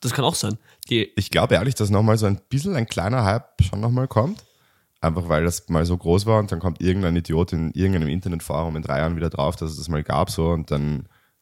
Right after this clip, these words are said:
Speaker 2: glaub ich, wird's schon nochmal irgendwie einen kurzen Peak haben.
Speaker 1: Okay.
Speaker 2: Also vielleicht jetzt N F Ts kaufen. Ähm, Anlagetipp von Pauli.
Speaker 1: Vielleicht. Hast du einen N F T?
Speaker 2: Nein.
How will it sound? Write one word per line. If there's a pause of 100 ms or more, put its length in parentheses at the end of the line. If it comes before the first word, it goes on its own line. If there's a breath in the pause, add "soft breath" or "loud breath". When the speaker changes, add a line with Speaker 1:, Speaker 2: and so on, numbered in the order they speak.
Speaker 2:
glaub
ich,
wird's
schon
nochmal
irgendwie
einen
kurzen
Peak
haben. (360)
Speaker 1:
Okay. (220)
Speaker 2:
Also
vielleicht
jetzt
N
F
Ts
kaufen. (300)
Ähm,
Anlagetipp
von
Pauli.
Speaker 1:
Vielleicht. (280 soft breath)
Hast
du
einen
N
F
T? (100)
Speaker 2:
Nein.